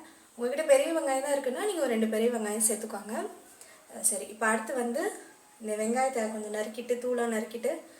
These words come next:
நம்ம குழம்பு செய்ய ஆரம்பிச்சிடலாம். இப்போ இதை வறுத்ததை நம்ம அரைச்சு எடுத்துக்கலாம். இது கூடவே சும்மா ஒரு மூணு சில்லு தேங்காய் பீஸு, அப்புறமா தக்காளி வந்து ஒரு ரெண்டு பழம்.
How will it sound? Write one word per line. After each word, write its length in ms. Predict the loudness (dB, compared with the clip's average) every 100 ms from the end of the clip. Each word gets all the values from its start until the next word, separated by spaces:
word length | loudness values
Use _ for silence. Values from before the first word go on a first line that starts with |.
| -20
நம்ம 200 | -8 -4
குழம்பு 300 | 2 2 4
செய்ய 200 | 0 2 0
ஆரம்பிச்சிடலாம். 600 | 0 -4 -6 -6 -6 -6 -14 -20 -20 -20 -20 _ _ _ _ _ _ _ _ -20 -20 -20 -20 -20 _ -20 -20 _ _ _ _
இப்போ 160 | 0 4
இதை 120 | 6
வறுத்ததை 420 | 6 6 4 0 0
நம்ம 180 | 2 2
அரைச்சு 240 | 2 0
எடுத்துக்கலாம். 440 | -2 -2 0 0 -2
இது 140 | -4 -2
கூடவே 420 | 2 4 6 4 4 -4 -16 -20 -20 _ _ _ _ _ _ -20 _ _ _ _ _ -14
சும்மா 240 | -6 -6 -6 -6
ஒரு 160 | -2 0
மூணு 220 | 0 0
சில்லு 300 | 0 2 4 4 4 2
தேங்காய் 320 | 0 0 0 -2
பீஸு, 340 | 0 2 2 -2 -6 -18 -20 -20 -20 -20 -20 -20 -20 -20 -12 -8
அப்புறமா 420 | -2 0 0 -2 -4 -10 -20 -20 _
தக்காளி 420 | 0 2 4 4 4
வந்து 300 | 2 2 0 -4
ஒரு 140 | -4 -2
ரெண்டு 240 | -2 -2
பழம். 300 | -2 -4